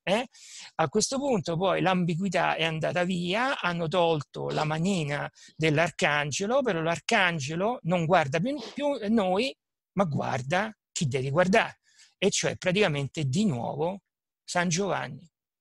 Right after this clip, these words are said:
E di nuovo c'è questa preferenza. A questo punto poi si va, guardate questo dettaglio dell'arcangelo e guardate questa bella immagine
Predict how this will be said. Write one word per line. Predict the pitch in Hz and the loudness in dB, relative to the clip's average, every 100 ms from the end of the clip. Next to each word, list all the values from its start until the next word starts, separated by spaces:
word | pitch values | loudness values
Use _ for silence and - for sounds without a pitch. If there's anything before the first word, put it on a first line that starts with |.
| _ _ _ _ - - | _ _ _ _ -18 -8
E | - 175 | -2 0
di | 160 | 2
nuovo | 247 156 175 | 0 0 0
c'è | 214 220 | 0 -2
questa | - 151 - 170 | -4 -6 -2 -2
preferenza. | 180 185 226 208 139 - - _ _ - - - - _ _ - | -2 0 0 0 -4 -10 -12 _ _ -20 -20 -20 -20 _ _ -10
A | |
questo | - 233 330 | -6 -4 0
punto | 240 220 175 | 2 2 2
poi | 190 | 0
si | 190 - | 0 0
va, | 165 180 - - - | 2 2 0 -10 -8
guardate | 147 156 170 220 165 | -2 2 6 6 4
questo | 147 160 - 156 | -2 -2 -2 -4
dettaglio | 151 - 185 156 131 139 | -6 -4 0 2 0 -2
dell'arcangelo | 143 196 240 - 175 208 220 233 214 165 | -2 0 0 -2 -2 -2 -2 -2 -2 -2
e | - 135 | -4 -6
guardate | 143 147 180 147 | -6 -2 -2 -2
questa | 143 143 - 139 - - - - _ _ _ - - | -4 -6 -6 -8 -12 -20 -20 -20 _ _ _ -14 -8
bella | 123 165 160 143 147 147 - _ _ _ - | -4 0 0 0 -4 -8 -16 _ _ _ -10
immagine | 151 143 151 147 110 139 139 | -6 -4 -4 -6 -8 -12 -12